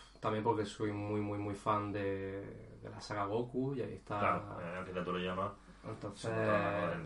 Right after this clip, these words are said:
Speaker 1: entonces me entra todo por los ojos y me enamora. Pero sí que es verdad que la historia era muy plana, era muy simplona, pero no era,
Speaker 2: Ujú.
Speaker 1: yo, eh,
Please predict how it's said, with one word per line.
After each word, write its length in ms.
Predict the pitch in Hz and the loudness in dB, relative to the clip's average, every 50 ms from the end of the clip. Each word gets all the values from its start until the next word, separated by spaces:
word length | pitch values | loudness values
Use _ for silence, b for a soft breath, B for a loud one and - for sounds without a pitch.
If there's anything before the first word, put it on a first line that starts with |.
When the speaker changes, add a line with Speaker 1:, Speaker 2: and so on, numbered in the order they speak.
| 80 | -6
Speaker 1:
entonces 400 | - - - 110 - 117 113 107 | -8 -10 -10 -6 -2 0 0 2
me 100 | 107 107 | 2 2
entra 260 | 104 101 - - 113 107 | 2 2 4 4 4 6
todo 180 | 110 113 110 110 | 8 8 8 10
por 120 | 113 113 | 10 10
los 120 | 110 110 | 10 10
ojos 400 | 110 110 - 127 127 127 131 131 135 | 8 8 8 10 10 12 12 12 12
y 100 | 131 127 | 10 10
me 100 | 113 113 | 10 8
enamora. 320 | 107 101 107 107 107 - - - B B B B B B B B B B B - | 8 8 6 4 2 2 -2 -6 B B B B B B B B B B B 6
Pero 140 | - 123 123 | 8 8 8
sí 140 | 123 - 123 | 8 8 8
que 60 | 127 | 8
es 40 | 127 | 10
verdad 140 | 127 139 139 | 10 10 8
que 80 | 147 135 | 8 8
la 100 | 123 113 | 6 6
historia 320 | 110 - - 113 117 120 | 4 2 2 4 6 6
era 120 | 123 127 131 | 6 8 8
muy 200 | 139 147 147 - | 10 12 10 10
plana, 380 | - 117 - 120 110 104 98 | 8 6 2 2 2 0 0
era 140 | 101 107 110 | 2 2 2
muy 140 | 113 120 120 | 2 2 2
simplona, 600 | - 139 127 110 - - 127 135 131 107 107 - - - | 4 4 4 4 4 4 4 4 6 4 2 -2 -2 2
pero 200 | - 123 123 123 | 6 6 8 8
no 160 | 127 135 143 160 | 8 8 8 8
era, 500 | 165 160 151 147 - - 131 127 120 117 | 10 10 10 10 10 8 8 6 6 4
Speaker 2:
Ujú. 80 | 117 117 | 2 2
Speaker 1:
yo, 280 | 127 131 135 139 143 | 4 6 6 8 8
eh, 240 | 147 147 147 143 | 8 8 8 6